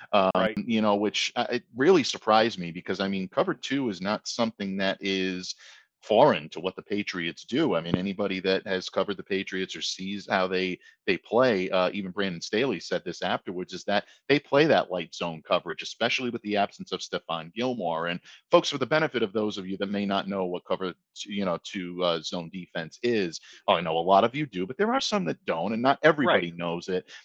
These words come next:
Speaker 1: That's essentially where the defender is responsible for an area of the field that really is not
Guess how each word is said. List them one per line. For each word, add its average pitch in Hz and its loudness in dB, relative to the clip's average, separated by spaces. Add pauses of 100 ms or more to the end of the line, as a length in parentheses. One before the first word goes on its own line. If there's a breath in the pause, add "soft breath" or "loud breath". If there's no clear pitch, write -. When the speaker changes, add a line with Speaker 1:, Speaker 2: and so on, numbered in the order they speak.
Speaker 1:
That's 135 6
essentially 156 4
where 117 6
the 110 -2
defender 110 0
is 92 -4
responsible 98 0
for 92 -2
an 101 -4
area 101 4
of 87 -2
the 92 -8
field 92 -2
that 98 0
really 139 0
is 92 -2
not 98 2